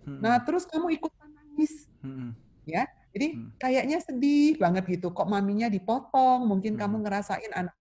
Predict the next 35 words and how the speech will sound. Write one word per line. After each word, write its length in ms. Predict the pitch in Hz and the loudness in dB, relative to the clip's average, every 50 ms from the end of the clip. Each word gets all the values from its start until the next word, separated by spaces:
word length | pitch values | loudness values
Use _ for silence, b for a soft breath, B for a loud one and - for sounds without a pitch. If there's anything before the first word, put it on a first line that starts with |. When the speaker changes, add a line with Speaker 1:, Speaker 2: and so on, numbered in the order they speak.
| _ _ _ | _ _ _
Speaker 2:
kecil 160 | _ _ 269 | _ _ -20
ya 180 | - _ _ - - | -20 _ _ -20 -20
waktu 240 | - - _ _ _ | -20 -20 _ _ _
itu. 280 | - 170 165 - 160 147 - - _ _ _ | -6 -6 -4 -2 -4 -4 -4 -8 _ _ _
Speaker 1:
Mm-mm. 240 | 127 123 120 117 117 113 | -12 -10 -8 -8 -4 -2
Speaker 2:
"Waduh, 280 | 147 156 160 165 220 233 | -2 -2 0 -2 -2 0
kalau 240 | - 180 170 170 165 | 0 0 0 0 0
saya 320 | - 170 170 190 214 208 | 0 0 2 2 2 0
Maminya 320 | 196 - _ _ _ _ _ | 0 -4 _ _ _ _ _
dipotong, 460 | _ _ _ - 160 - - 247 277 | _ _ _ -10 -8 -4 -4 -2 -2
saya 200 | - - 202 233 247 | -2 -2 -2 0 0
nggak 160 | 233 185 160 | 2 2 2
ada 120 | 165 151 156 | 2 2 2
Mami 320 | 160 151 151 190 262 339 311 | 2 0 0 0 0 0 0
juga 240 | 220 165 - - 165 | 0 0 0 0 0
sedih," 480 | - 226 214 226 240 226 202 160 - | 0 -2 0 0 0 0 0 -2 -4
gitu 160 | - - 135 | -8 -8 -8
ya. 240 | 135 147 185 262 - - - | -6 -6 -6 -6 -6 -8 -10
Speaker 1:
Mm-mm. 240 | 135 139 139 127 113 | -10 -8 -6 -6 -4
Speaker 2:
Jadi 200 | 110 170 240 285 | -4 -2 -2 -2
Speaker 1:
Mm-mm. 400 | 240 214 - - _ _ _ _ - 233 | -4 -6 -8 -12 _ _ _ _ -8 -4
Speaker 2:
Mami 120 | 247 285 302 | -2 -2 0
lihat 240 | 285 302 320 311 - _ - | 0 0 0 -2 -4 _ -6
anak 160 | 185 170 - 175 | -4 -4 -4 -4
ini 160 | 180 196 233 226 | -4 -2 -2 -2
mudah 320 | 208 190 170 143 139 151 151 - | -2 -2 -2 -4 -6 -8 -10 -8
iba 540 | 165 156 143 131 - 151 151 151 156 165 160 | -8 -8 -8 -8 -6 -4 -2 -2 -2 -2 -2
ya, 160 | 151 147 139 | -4 -4 -4
anak 160 | 156 147 139 147 175 | -4 -6 -6 -6 -6
ini 40 | 196 | -6
Speaker 1:
Mm. 40 | - - | -6 -8
Speaker 2:
gampang, 300 | 147 139 143 139 139 143 143 - _ - | -8 -6 -6 -8 -8 -10 -12 -14 _ -10
eh, 140 | 151 143 143 | -8 -8 -8
kasihan. 640 | - 139 156 - - 202 214 226 240 254 269 302 311 - | -6 -8 -8 -8 -6 -6 -2 -2 0 0 -2 -4 -6 -8
Terus 320 | - 202 247 285 294 - | -8 -6 -4 -4 -4 -6